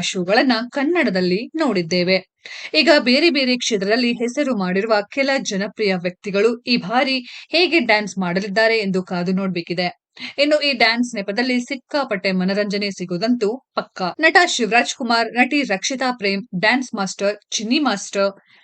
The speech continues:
ವಿಜಯ ರಾಘವೇಂದ್ರ ಅವರು ಈ ಶೋನ ನಿರ್ಣಾಯಕರಾಗಿದ್ದಾರೆ. ಅಂದ ಹಾಗೆ ಸ್ಪರ್ಧಿಗಳ ಹೆಸರು ಕೇಳಿದ್ರೆ ನಿಜಕ್ಕೂ ಇವರೆಲ್ಲ ಡ್ಯಾನ್ಸ್ ಮಾಡ್ತಾರಾ, ಡ್ಯಾನ್ಸ್ ಬರುತ್ತಾ ಇವರಿಗೆ ಅಂತ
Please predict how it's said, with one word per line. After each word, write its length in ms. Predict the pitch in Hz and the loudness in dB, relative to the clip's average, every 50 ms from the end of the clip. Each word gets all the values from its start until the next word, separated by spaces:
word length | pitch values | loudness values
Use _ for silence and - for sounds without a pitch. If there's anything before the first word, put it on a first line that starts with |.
| _ _ - | _ _ -4
ವಿಜಯ 300 | 202 247 262 277 339 330 | 0 2 4 4 4 4
ರಾಘವೇಂದ್ರ 540 | 277 220 190 180 202 196 202 196 185 190 | 4 4 2 2 0 0 0 0 0 0
ಅವರು 380 | 190 - 208 214 247 233 220 240 | 0 0 0 0 0 0 0 0
ಈ 140 | 240 240 226 | -2 -4 -4
ಶೋನ 360 | - - - 254 262 254 233 202 214 247 - - | -2 -2 0 2 2 2 2 0 -2 -4 -6 -6
ನಿರ್ಣಾಯಕರಾಗಿದ್ದಾರೆ. 1120 | 202 185 175 175 180 196 254 302 285 254 247 208 190 180 175 185 165 180 180 175 175 180 180 - _ - - - - | -4 -2 -2 -2 0 0 -2 -2 -2 -2 -2 -2 -2 -4 -4 -6 -4 -2 -2 0 0 -2 -2 -4 _ -16 -16 -8 -4
ಅಂದ 160 | - 269 262 | -2 0 0
ಹಾಗೆ 360 | 262 240 277 302 277 285 285 | 0 2 0 0 2 0 -2
ಸ್ಪರ್ಧಿಗಳ 540 | 285 - - 254 247 240 226 - - 247 240 220 | -4 0 2 2 2 2 2 -4 -2 0 0 0
ಹೆಸರು 360 | 214 226 214 190 214 196 196 185 | 0 -2 -4 -6 -4 -4 -4 -4
ಕೇಳಿದ್ರೆ 460 | - 208 208 233 294 285 247 226 226 | -2 -2 0 0 0 0 0 0 0
ನಿಜಕ್ಕೂ 460 | 226 214 190 190 196 185 - 220 220 | 0 -2 -4 -4 -4 -4 -2 -2 -2
ಇವರೆಲ್ಲ 380 | 214 - 196 190 214 233 277 285 285 | -2 -2 -2 -2 0 0 0 0 0
ಡ್ಯಾನ್ಸ್ 340 | 277 269 262 262 262 247 - | 2 2 0 0 0 -4 -4
ಮಾಡ್ತಾರಾ, 600 | 214 202 226 277 - - 330 285 254 247 240 226 | -4 -4 -4 -4 -2 0 0 2 2 2 0 0
ಡ್ಯಾನ್ಸ್ 360 | 220 196 190 185 190 185 - - | 0 0 -2 0 -2 -2 -4 -2
ಬರುತ್ತಾ 320 | 185 202 254 247 - 220 202 | -2 -2 -2 -2 -2 -2 -2
ಇವರಿಗೆ 340 | 185 180 185 180 175 185 185 | -2 -2 -2 -2 -2 -4 -4
ಅಂತ 260 | - 196 233 240 | -4 -4 -4 -2